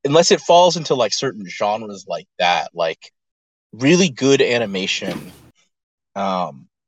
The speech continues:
it's ju-, it's just a whole process. It takes time, and that, like, people, people just don't get, like, the work behind shows like that.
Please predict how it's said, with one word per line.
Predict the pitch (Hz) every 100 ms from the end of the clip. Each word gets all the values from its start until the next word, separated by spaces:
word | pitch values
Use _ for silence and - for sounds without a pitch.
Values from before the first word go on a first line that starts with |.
| _ _ _ _ -
it's | 143
ju-, | 185
it's | - -
just | 196 226
a |
whole | 185
process. | 226 226 285 -
It | 104
takes | - 131 -
time, | 120 139 113 98 92
and | 107 104 101
that, | 98 95
like, | 95 92 92
people, | - 107 110
people | 104 107 107
just | 104 -
don't | 113 95
get, | 107 104
like, | 104
the | -
work | 92 104 -
behind | 95 107 -
shows | 104 113 107
like | 82 -
that. | 80 58